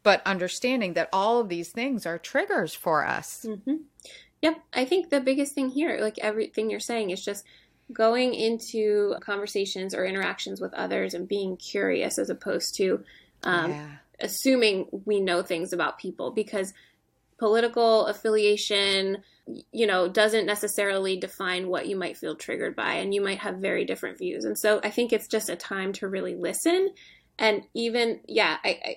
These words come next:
Speaker 2: I think it's just about listening. <laughs>
Speaker 1: Yeah, and I, I like your, your idea. So on one hand, it is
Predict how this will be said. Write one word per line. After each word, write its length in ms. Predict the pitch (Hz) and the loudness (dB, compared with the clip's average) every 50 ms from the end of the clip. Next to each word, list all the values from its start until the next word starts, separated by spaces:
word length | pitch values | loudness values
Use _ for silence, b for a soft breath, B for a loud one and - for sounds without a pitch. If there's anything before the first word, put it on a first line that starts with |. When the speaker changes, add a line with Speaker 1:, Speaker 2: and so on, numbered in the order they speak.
| - _ _ - | -12 _ _ -2
Speaker 2:
I 80 | 233 233 | 0 4
think 160 | 247 262 262 | 4 4 4
it's 80 | 269 254 | 4 2
just 160 | - 233 - | 0 0 0
about 240 | 226 196 208 180 - | 0 0 0 0 -2
listening. 460 | - 190 - - - - - - 226 - _ _ - | -2 -4 -6 -8 -10 -10 -10 -10 -12 -14 _ _ -8
<laughs> 240 | 226 269 - - - - 269 - - - - B 220 262 294 B B B B - | -6 -6 -6 0 4 6 6 6 4 0 -14 B -12 -12 -10 B B B B 6
Speaker 1:
Yeah, 260 | 392 381 339 294 - 302 | 10 12 12 12 10 8
and 120 | 311 294 | 6 6
I, 160 | 302 294 269 - | 4 4 4 4
I 140 | - 277 285 | 6 6 6
like 260 | 277 285 269 262 - | 6 4 2 2 2
your, 280 | 254 233 226 208 170 - - | 2 2 4 2 2 0 -2
your 300 | 220 202 202 196 180 - | -2 0 2 2 2 4
idea. 360 | 202 202 190 180 202 196 190 190 | 4 2 2 0 0 -2 -2 -2
So 240 | - - 202 185 - | 0 0 0 0 0
on 200 | 196 196 185 185 | -2 -4 -6 -4
one 240 | 214 233 240 254 247 | -2 0 2 2 2
hand, 400 | 240 214 214 190 185 170 170 160 | 0 0 0 0 0 0 -2 -2
it 80 | - 196 | -2 -2
is 200 | 175 175 - | -2 -2 -4